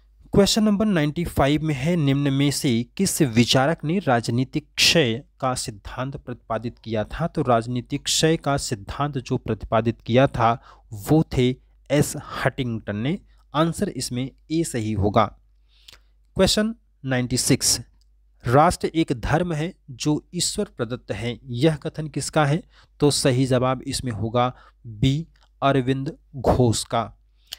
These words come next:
क्वेश्चन नंबर नाइंटी सेवन, स्वतंत्र व्यक्ति वह है जो लोहे की जंजीरों में जकड़ा नहीं है,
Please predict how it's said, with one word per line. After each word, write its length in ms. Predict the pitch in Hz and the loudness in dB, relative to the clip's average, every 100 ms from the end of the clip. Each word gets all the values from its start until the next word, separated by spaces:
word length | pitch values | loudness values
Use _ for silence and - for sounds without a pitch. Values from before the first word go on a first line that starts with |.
| _ _ _ _ - | _ _ _ _ 4
क्वेश्चन 280 | 190 - 214 | 6 6 4
नंबर 220 | 208 214 | 2 2
नाइंटी 500 | 180 151 147 160 175 - - | 2 0 0 -4 -6 -8 -12
सेवन, 540 | - - 131 120 107 - _ - | -4 0 2 2 -2 -6 _ -6
स्वतंत्र 520 | - 170 - 202 190 | 0 0 0 0 0
व्यक्ति 320 | 143 151 - 123 | 0 0 0 2
वह 220 | 139 151 | 4 2
है 220 | 139 165 - | 0 -6 -8
जो 200 | 117 139 | 0 2
लोहे 420 | 123 123 127 135 | 4 4 2 2
की 160 | 156 147 | -2 -6
जंजीरों 560 | 113 127 117 117 131 139 | -2 -2 0 0 0 0
में 180 | 143 110 | -2 -2
जकड़ा 420 | 123 - 135 147 | -2 -2 0 0
नहीं 340 | 127 117 120 | 0 0 0
है, 180 | 117 | 0